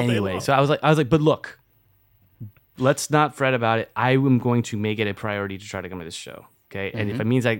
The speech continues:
Speaker 2: if I can get a sub or whatever, you know what I mean? Like, I will definitely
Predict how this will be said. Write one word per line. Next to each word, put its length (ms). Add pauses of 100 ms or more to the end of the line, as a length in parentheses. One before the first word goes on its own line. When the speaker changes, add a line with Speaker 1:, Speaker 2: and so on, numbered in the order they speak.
Speaker 2:
if 140
I 100
can 420
get 140
a 60
sub 560
or 80
whatever, 240
you 80
know 60
what 60
I 40
mean? 100
Like, 120
I 100
will 120
definitely 680